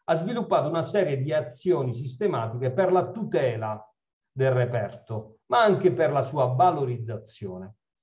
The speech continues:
La direzione scientifica del progetto è della dottoressa Sabrina Mutino, che è funzionario archeologo della Sabat Basilicata.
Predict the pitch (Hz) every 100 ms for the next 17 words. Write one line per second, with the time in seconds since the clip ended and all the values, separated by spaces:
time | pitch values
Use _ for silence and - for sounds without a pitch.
0 | _ _ _ _ - 147 180 190 - 269
1 | 240 - 180 156 127 127 107 104 - 98
2 | - - _ 127 123 151 151 180 208 -
3 | 214 220 220 214 220 _ _ 185 180 220
4 | - - - 143 165 160 151 151 147 180
5 | 180 - 139 165 160 175 170 135 135 175
6 | - 143 127 131 - - - _ 160 147
7 | 175 165 196 175 135 131 - 180 147 131
8 | 135 131 - 135 123 117 123 120 110 113
9 | 104 90 87 -